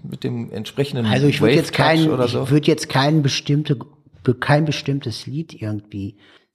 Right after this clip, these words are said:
Speaker 2: sagen können. Hängt auch immer von der Situation ab, von der
Speaker 1: Mhm.
Speaker 2: Fülle des Ladens oder wie, aber ich sag mal, so ein, äh, Depeche Mode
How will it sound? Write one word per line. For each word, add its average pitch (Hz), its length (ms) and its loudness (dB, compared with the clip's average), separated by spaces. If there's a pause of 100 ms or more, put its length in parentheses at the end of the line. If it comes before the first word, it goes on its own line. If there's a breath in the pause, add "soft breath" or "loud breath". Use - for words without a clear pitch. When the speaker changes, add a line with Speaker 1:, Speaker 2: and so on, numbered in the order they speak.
(120)
Speaker 2:
sagen 113 520 -4
können. 143 440 4 (440)
Hängt 123 220 -2
auch 123 80 2
immer 123 200 2
von 127 140 0
der 120 100 2
Situation 127 760 2
ab, 139 220 0
von 120 140 4
der 117 100 4
Speaker 1:
Mhm. 123 40 0
Speaker 2:
Fülle 139 280 4
des 117 200 -2
Ladens 127 440 2
oder 120 280 -2
wie, 123 220 -2
aber 113 160 -6
ich 107 100 -4
sag 131 200 -4
mal, 117 160 -2
so 101 180 -10
ein, 113 180 -10
äh, 113 160 -14 (600)
Depeche 131 380 0
Mode 139 260 6